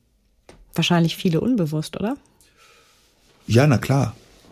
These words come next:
Speaker 2: Angst ist was sehr Unbewusstes, was, ähm, was eine große Triebfeder hat zur Bildung. Ich habe gestern noch mal über Polen gelesen, ähm, die ja die Rechtsstaatlichkeit da völlig aufheben.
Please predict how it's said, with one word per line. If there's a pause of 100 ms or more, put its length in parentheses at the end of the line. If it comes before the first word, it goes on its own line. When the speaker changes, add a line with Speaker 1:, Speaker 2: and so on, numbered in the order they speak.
Speaker 2:
Angst
ist
was
sehr (240)
Unbewusstes,
was,
ähm, (1160)
was (260)
eine
große
Triebfeder
hat (160)
zur
Bildung.
Ich
habe
gestern
noch
mal
über
Polen (180)
gelesen, (640)
ähm, (1000)
die
ja
die
Rechtsstaatlichkeit
da
völlig
aufheben.